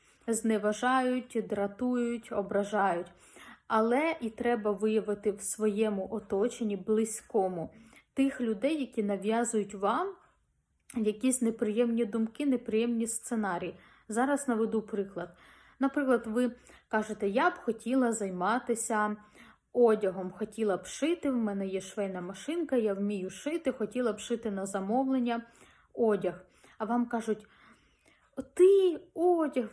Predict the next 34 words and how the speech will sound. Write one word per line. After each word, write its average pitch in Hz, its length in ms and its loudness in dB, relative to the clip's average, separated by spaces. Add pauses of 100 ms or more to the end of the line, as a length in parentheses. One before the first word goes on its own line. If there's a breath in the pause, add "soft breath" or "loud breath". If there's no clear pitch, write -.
блін, 302 480 2
да 233 80 0
в 240 100 -6
тебе 285 260 0
такий 294 420 -2
смак, 254 640 0
да 220 80 -2
хто 285 240 -6
його 285 240 0
купить, 240 540 0
да 220 120 -2
зараз 294 380 -2
можна 277 260 0
купити 277 480 -2
в 240 80 -4
Зарі, 233 600 2 (240 loud breath)
та 226 120 -4
це 277 180 0
буде 262 260 0
дешевше, 240 880 -2
да 220 120 -4
це 254 180 -2
вигідніше, 208 840 -2 (220 loud breath)
да 247 80 2
ніхто 269 340 2
не 294 120 0
буде 269 260 0
купувати, 240 880 -2
ти 240 120 -4
будеш 254 340 -4
витрачати 269 600 -4
свій 254 220 -6
час 254 400 -4
шити, 262 500 -4